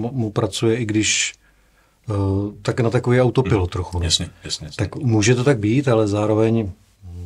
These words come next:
Speaker 1: každý herec je taky individuální osobnost a člověk, takže každý je jiný a každý působí jinak.
Speaker 2: Ano.
Speaker 1: A, mm, no, takže já bych to jako ne-, ne-, ne-,
Speaker 2: A,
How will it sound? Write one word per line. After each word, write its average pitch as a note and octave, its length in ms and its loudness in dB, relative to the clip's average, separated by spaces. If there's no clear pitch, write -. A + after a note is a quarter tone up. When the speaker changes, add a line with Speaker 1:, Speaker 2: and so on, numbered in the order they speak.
Speaker 1:
každý G2+ 260 0
herec G#2+ 560 0
je G#2+ 100 -2
taky - 320 -6
individuální G#2 720 0
osobnost G#2+ 480 -4
a G#2 40 -4
člověk, F#2+ 420 -4
takže G2 260 -2
každý G#2+ 580 0
je A2 320 0
jiný G#2 460 0
a A#2+ 40 -8
každý G2+ 360 -2
působí G2+ 440 -4
jinak. G#2 220 -2
Speaker 2:
Ano. F2+ 100 -12
Speaker 1:
A, G2+ 680 -2
mm, F#2+ 340 -12
no, A2+ 320 0
takže G#2+ 220 2
já A#2 80 4
bych B2+ 120 0
to C3+ 100 2
jako C3 180 4
ne-, B2+ 200 4
ne-, B2+ 260 0
ne-, B2+ 200 2
Speaker 2:
A, - 20 -4